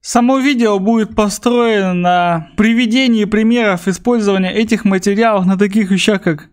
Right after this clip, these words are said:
всякие бытовые предметы, пропсы, вооружение, постройки и транспорт. Четыре таких ключевых момента, которые мы будем создавать как хэндпейнт художники. Если начинать с основы основ, то всё так.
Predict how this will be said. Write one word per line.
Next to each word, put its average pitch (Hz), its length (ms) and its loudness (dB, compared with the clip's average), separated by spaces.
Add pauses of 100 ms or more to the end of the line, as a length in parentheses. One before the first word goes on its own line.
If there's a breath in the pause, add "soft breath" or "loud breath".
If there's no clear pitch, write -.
всякие 190 360 0
бытовые 202 520 2
предметы, 226 560 0
пропсы, 214 460 -2
вооружение, 180 1000 0 (100)
постройки 240 680 0
и 202 360 -2
транспорт. 165 560 -4 (180)
Четыре 220 340 0
таких 220 360 -2
ключевых 226 500 0
момента, 226 400 0
которые 196 420 0
мы 208 160 0
будем 214 220 0
создавать 175 480 -2
как 160 200 -6
хэндпейнт 202 540 0
художники. 170 720 -4 (440)
Если 208 320 0
начинать 220 460 0 (140)
с - 260 -6
основы 220 640 0
основ, 233 640 0 (640 loud breath)
то 190 600 0 (180)
всё 220 300 -2
так. 208 460 -4